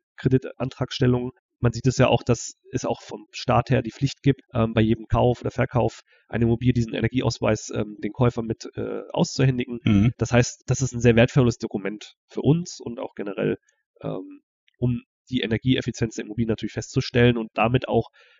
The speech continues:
Speaker 1: äh, für, für so eine große Bank wie uns, ähm, auch zu wissen, wie ist denn unser gesamtes Portfolio. Also wir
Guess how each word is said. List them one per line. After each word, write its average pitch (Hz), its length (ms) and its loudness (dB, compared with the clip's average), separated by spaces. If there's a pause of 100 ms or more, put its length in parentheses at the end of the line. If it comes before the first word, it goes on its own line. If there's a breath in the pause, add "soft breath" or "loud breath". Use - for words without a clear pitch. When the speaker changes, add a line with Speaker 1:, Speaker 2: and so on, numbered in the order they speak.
Speaker 1:
äh, 110 220 2
für, - 180 -6 (180)
für 120 120 -2
so 117 60 2
eine 117 100 -2
große 120 260 2
Bank 117 240 -4
wie 117 100 -4
uns, 131 380 -6 (320)
ähm, 113 240 -6
auch 120 160 -4
zu 117 180 -2
wissen, 127 280 2
wie 123 140 -2
ist - 160 -6
denn 123 100 -4
unser 120 220 0
gesamtes 120 380 0
Portfolio. 113 580 2
Also 101 200 -8
wir 104 220 -6